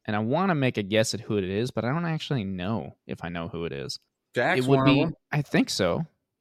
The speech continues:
Speaker 2: Unfortunately.
Speaker 1: Yeah, I think so. It's, it's just weird. And maybe, maybe that's the wrong answer. Maybe Moto G P is above that now, and those people are gonna slowly get weeded out, and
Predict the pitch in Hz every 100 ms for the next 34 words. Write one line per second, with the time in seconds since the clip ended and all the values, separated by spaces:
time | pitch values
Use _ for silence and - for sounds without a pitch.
0 | _ _ _ _ _ _ _ 101 135 156
1 | - 104 117 151 151 190 107 110 - 220
2 | - 85 76 139 _ 139 117 - - 123
3 | - 123 120 - 110 131 156 - _ 123
4 | 120 123 151 156 151 147 131 _ 123 139
5 | 139 139 - 139 131 131 127 131 175 110
6 | 95 101 120 117 120 123 117 127 127 123
7 | 120 131 127 _ - _ 117 117 151 107
8 | 95 92 90 87 92 104 - 113 110 107
9 | 107 113 - 113 110 107 110 110 107 101
10 | 101 120 - 98 98